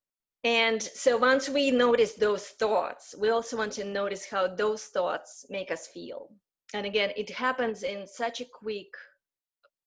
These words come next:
way, we don't even notice it, like, in milliseconds. The brain perceives what's coming at us as a threat, and then the thoughts, thoughts are triggered, and then those thoughts make us, us, make, make us feel in a certain way.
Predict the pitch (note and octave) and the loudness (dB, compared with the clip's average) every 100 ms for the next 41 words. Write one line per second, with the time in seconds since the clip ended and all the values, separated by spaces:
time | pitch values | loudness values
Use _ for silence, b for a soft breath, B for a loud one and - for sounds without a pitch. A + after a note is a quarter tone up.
0 | - F#3 G#3 F3+ E3+ D#3+ - F#3+ G#3 A3 | -14 -6 0 0 0 -4 -14 -8 -4 -2
1 | A3+ G#3+ G#3+ G3+ G3+ F#3+ - F#3+ - A3 | -2 -4 -4 -6 -6 -6 -8 -6 -6 -6
2 | G3 G#3+ G#3 - D#3 - E3 A2+ - - | -8 -6 -6 -6 -8 -8 -12 -14 -16 -20
3 | - - F3 F#3+ A3+ A#3+ A#3+ A3 - G#3 | -16 -14 -12 -6 -2 0 -2 -8 -6 -6
4 | F#3 E3+ E3+ - A#3 A3+ F#3+ F3 D3+ F#3 | -6 -8 -10 -8 -8 -6 -4 -4 -4 -10
5 | F3+ E3+ - A#3+ C4+ A3 - - b b | -16 -18 -18 -4 -2 0 -4 -10 b b
6 | b b b G#3+ G#3 G3+ G#3 G3+ G3+ G3+ | b b b -8 -6 -6 -6 -6 -8 -12
7 | - F#3 F3 - A#3+ B3 - - _ _ | -14 -12 -8 -2 -2 -2 -4 -20 _ _
8 | - A#3+ A#3+ G#3 - - F#3 F#3 F3+ F3+ | -4 -2 -4 -8 -12 -12 -8 -6 -6 -8
9 | - G3+ G3 G3 G3 - - G#3 F#3+ - | -10 -10 -8 -6 -8 -8 -8 -8 -8 -12
10 | - _ G#3 G#3 G3 - F#3 - - G3+ | -20 _ -10 -10 -12 -18 -20 -20 -12 -8
11 | G3+ - G3+ G3+ F3+ - A3+ G#3+ F3+ F3+ | -8 -8 -8 -6 -6 -8 -6 -6 -6 -8
12 | F3 E3 E3+ - - - | -8 -8 -8 -6 -8 -10